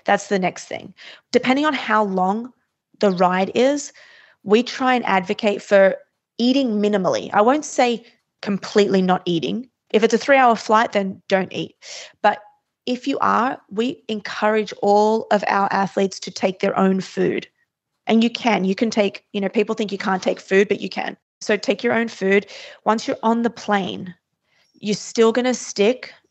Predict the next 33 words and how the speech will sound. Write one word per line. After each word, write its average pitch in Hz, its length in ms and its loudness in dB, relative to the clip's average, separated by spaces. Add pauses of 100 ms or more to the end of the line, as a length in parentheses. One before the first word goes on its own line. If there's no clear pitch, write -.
(200)
to 233 120 -4
your 196 120 -2
schedule 190 800 -2 (140)
of 202 360 6 (140)
time 190 400 0
zones. 151 340 -4 (160)
So 202 280 2 (280)
you're 214 160 0
going 233 260 -2
to 262 120 -4
sleep, 214 420 -4
if 202 160 -4
it's 202 240 0 (320)
eleven 214 400 4
P 202 240 -6
M 220 160 -4
in 196 160 -6
your 190 100 -2
time 190 300 -4
zone 240 440 -4
and 196 120 -2
you're 202 100 2
on 208 80 2
the 208 60 -2
flight, 226 260 -2
you're 202 100 0
gonna 202 140 0
sleep 190 320 -2
at 107 100 -10
that - 160 -2
time 107 240 -6
as - 140 -10
well. - 300 -6